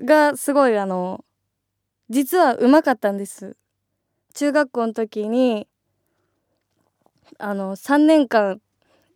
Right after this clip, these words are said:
中学一年から三年までずっとレギュラーで、で、全部県大会、まあ、団体戦なんですけど、優勝して、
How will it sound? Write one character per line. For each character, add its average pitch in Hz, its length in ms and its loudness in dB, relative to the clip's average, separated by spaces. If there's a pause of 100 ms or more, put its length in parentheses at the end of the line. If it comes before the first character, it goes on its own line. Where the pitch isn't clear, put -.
(140)
中 294 280 -4
学 - 680 -8
一 208 220 -2
年 247 240 0
か 208 180 -2
ら 226 320 4
三 240 240 -2
年 240 180 2
ま 233 100 2
で 208 80 -2
ず 196 120 -2
っ - 40 -4
と 240 160 0
レ 247 120 2
ギ 226 80 0
ュ - 40 0
ラ 202 180 -2
ー - 20 -8
で、 254 320 2 (1300)
で、 233 300 -4 (200)
全 269 220 2
部 202 320 -4
県 240 200 0
大 240 180 2
会、 202 380 0 (480)
ま 220 120 2
あ、 - 20 4
団 262 200 6
体 285 180 2
戦 277 180 2
な 277 100 6
ん 247 80 2
で 220 80 0
す - 80 -16
け 220 120 -2
ど、 208 80 0
優 208 160 2
勝 220 260 -2
し - 100 -12
て、 311 300 2